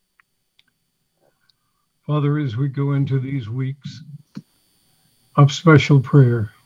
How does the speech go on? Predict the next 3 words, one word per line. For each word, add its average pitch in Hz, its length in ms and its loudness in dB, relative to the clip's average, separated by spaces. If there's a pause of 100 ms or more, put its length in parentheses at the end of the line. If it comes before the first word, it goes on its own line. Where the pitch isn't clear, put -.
(1160)
and 143 120 10
special 139 400 2
fasting, 113 560 -2